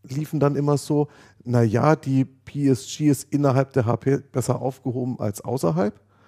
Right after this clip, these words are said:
Aber das Umgekehrte wurde nicht so richtig belegt. Also wie geht's denn der H P, wenn man die,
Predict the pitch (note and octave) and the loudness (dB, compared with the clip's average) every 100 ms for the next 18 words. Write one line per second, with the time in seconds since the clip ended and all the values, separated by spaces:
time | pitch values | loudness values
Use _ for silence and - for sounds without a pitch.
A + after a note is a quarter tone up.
0 | _ _ _ _ _ _ _ _ _ _ | _ _ _ _ _ _ _ _ _ _
1 | - C3 C#3 A#2+ - D#3+ E3 D#3+ D#3 C#3+ | 0 4 4 2 -2 0 0 2 0 2
2 | B2+ C#3 C3+ C#3 - B2 C3+ - B2 - | 2 2 2 -2 -2 0 0 -2 -4 -4
3 | G2 A#2+ D3+ B2 A2+ A#2 - C3 - C3 | -2 -2 0 -4 -4 -4 0 -2 0 0
4 | A#2+ G#2+ G#2+ - A#2 A2+ A2+ A2 A2+ A2+ | 2 4 2 0 -4 -2 -4 -2 -4 -6